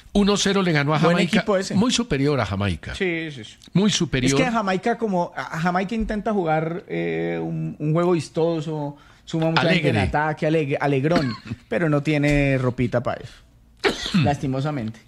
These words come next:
Speaker 1: Mire.
Speaker 2: Congo es más serio, Congo es un equipo más serio, <clears throat> me parece a mí.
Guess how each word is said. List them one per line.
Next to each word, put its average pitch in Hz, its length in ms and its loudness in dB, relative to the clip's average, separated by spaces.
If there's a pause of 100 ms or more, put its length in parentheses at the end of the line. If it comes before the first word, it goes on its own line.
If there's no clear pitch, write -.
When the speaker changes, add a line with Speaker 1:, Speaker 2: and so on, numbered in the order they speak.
(120)
Speaker 1:
Mire. 135 360 2 (340)
Speaker 2:
Congo 180 260 4
es 190 60 4
más 190 160 2
serio, 147 340 2
Congo 165 240 2
es 170 80 0
un 175 100 0
equipo 156 260 -2
más 151 180 2
serio, 123 220 0 (220)
<clears throat> - 180 -20
me 131 100 -2
parece 127 240 0
a 147 60 0
mí. 117 180 -2